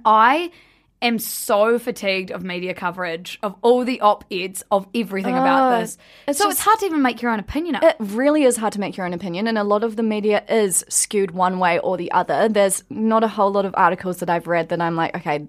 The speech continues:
Speaker 2: you guys have really valid points." I mean, like, most have va-, some valid
Speaker 1: Yeah.
Speaker 2: points, but it's always
Speaker 1: Just for one side or the other.
Speaker 2: Yeah, it's really, really frustrating. So I think where we'll start is just a brief recap of kind of where we left off the last episode. So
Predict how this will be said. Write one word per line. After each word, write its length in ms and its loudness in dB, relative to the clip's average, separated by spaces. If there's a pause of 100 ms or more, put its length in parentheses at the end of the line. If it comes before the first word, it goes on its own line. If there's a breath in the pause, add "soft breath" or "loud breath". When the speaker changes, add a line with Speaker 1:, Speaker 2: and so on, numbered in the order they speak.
(120)
Speaker 2:
you 200 -6
guys 260 0
have 340 -2 (380 loud breath)
really 240 0
valid 300 2
points." 180 -2
I 60 0
mean, 160 2
like, 240 2 (380)
most 200 2
have 240 2
va-, 200 2
some 300 2
valid 280 4
Speaker 1:
Yeah. 160 4
Speaker 2:
points, 200 -4
but 160 -2
it's 240 -2
always 380 2
Speaker 1:
Just 100 0
for 60 -4
one 200 -2
side 300 0
or 160 -6
the 140 -8
other. 180 -10
Speaker 2:
Yeah, 540 2
it's 160 0
really, 360 0
really 200 2
frustrating. 640 -2 (320 loud breath)
So 200 4
I 120 6
think 180 2
where 160 4
we'll 80 -2
start 320 4
is 140 -2
just 160 -4
a 40 -6
brief 380 -4
recap 560 -4
of 140 -8
kind 240 -6
of 120 -8
where 140 0
we 120 -4
left 260 -6
off 280 -6
the 120 -6
last 400 0
episode. 480 -4
So 320 0